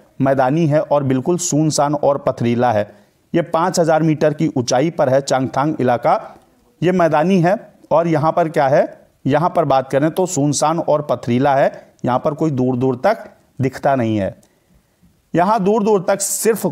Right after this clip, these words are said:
क्या दिखता है, नीला आसमान दिखता है और पहाड़ों के बीच से, बीच बहुत से तालाब आपको देखने को मिल सकते हैं। यहाँ के पहाड़ों पर, यहाँ जो आपका चांगथांग इलाका है,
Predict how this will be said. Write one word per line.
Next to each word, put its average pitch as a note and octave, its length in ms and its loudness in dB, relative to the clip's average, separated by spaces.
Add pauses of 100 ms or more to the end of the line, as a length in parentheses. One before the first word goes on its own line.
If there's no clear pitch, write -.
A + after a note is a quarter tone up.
(120)
क्या F3+ 140 2
दिखता F3 320 0
है, E3+ 140 2 (280)
नीला E3+ 340 2
आसमान C#3 520 0
दिखता D3+ 320 0
है D#3+ 100 4
और F3+ 120 2
पहाड़ों C3+ 400 0
के D3+ 140 -2
बीच C3+ 200 0
से, F3+ 220 0 (720)
बीच E3+ 260 0
बहुत D3 260 0
से F#3 140 0
तालाब C#3 480 0
आपको B2+ 320 0
देखने B2+ 380 -2
को F3 460 -4
मिल C#3+ 140 0
सकते G#2 340 -4
हैं। G2 200 -4 (800)
यहाँ E3+ 240 2
के A#3 120 0
पहाड़ों F3 440 0
पर, A2 240 -2 (360)
यहाँ D#3 280 2
जो F#3+ 100 2
आपका D3+ 300 0
चांगथांग C#3+ 540 -2
इलाका B2+ 340 2
है, D3 340 0